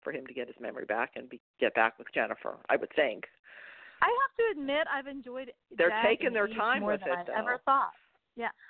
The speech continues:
Speaker 2: I, I've enjoyed them more than I ever thought I would. I didn't like the idea at first,
Speaker 1: Yeah.
Speaker 2: but I actually <laughs> kind of enjoy them.
Speaker 1: Yeah. Jack does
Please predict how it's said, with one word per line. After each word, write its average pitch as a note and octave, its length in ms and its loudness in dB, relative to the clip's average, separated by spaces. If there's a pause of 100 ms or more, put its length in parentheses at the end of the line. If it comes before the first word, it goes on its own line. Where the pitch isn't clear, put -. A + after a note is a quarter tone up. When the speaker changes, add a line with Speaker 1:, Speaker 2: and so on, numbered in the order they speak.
(120)
Speaker 2:
I, C4 440 0
I've F4 80 -8 (180)
enjoyed F#4 240 -12
them D#4 160 -10
more D4 180 -8
than C4+ 140 -12
I G#3 140 -8
ever A3+ 340 -12
thought G#3 160 -8
I F#3+ 100 -12
would. E3 280 -12
I - 60 -2
didn't A3+ 220 0
like G#3+ 200 0
the A3 80 -6
idea F#3+ 240 -8
at - 100 -14
first, F3+ 260 2
Speaker 1:
Yeah. C#3 60 -16
Speaker 2:
but F3 100 0
I G3+ 140 8
actually A#3+ 260 -2
<laughs> - 80 -6
kind B3 140 4
of A3 100 -4
enjoy F#3+ 360 -8
them. F#3+ 120 -12 (1040)
Speaker 1:
Yeah. D#3 320 -20 (1700)
Jack - 240 4
does G3+ 120 2